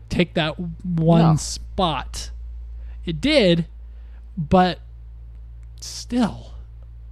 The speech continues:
Speaker 1: uh, we <laughs> barely moved the needle. It didn't, it didn't set an insurpassable record that you would
Speaker 2: No.
Speaker 1: think, "Oh no,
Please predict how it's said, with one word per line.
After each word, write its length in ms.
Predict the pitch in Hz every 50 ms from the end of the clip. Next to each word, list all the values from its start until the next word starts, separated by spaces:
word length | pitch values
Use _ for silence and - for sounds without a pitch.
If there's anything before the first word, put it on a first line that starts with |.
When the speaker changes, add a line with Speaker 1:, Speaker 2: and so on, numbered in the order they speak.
| - - - - - - - - - - - - - - - - -
Speaker 1:
uh, 360 | 208 180 160 156 147 151 147 139 135 143
we 200 | 160 151 143 123 - - - - - - - -
<laughs> 320 | 170 151 127 117 202 190 151 -
barely 280 | - 143 156 165 156 156
moved 240 | 147 151 156 147 139
the 80 | 156
needle. 360 | 147 156 165 156 147 135 135 - - - - -
It 40 |
didn't, 260 | 175 196 208 208 196 202
it 40 |
didn't 220 | 185 226 233 220 -
set 220 | - - 233 220 202
an 120 | 180 180 - -
insurpassable 960 | - 214 214 214 208 - - 196 180 - - 190 175 175 - 190 175 165 160 151
record 520 | 156 160 170 - - 139 135 135 - - - - - - - -
that 100 | 190 175
you 120 | 170 175
would 60 | 170 110
Speaker 2:
No. 60 | -
Speaker 1:
think, 240 | 196 185 175 - - - - -
"Oh 160 | 180 175 165
no, 300 | 165 175 170 156 143 135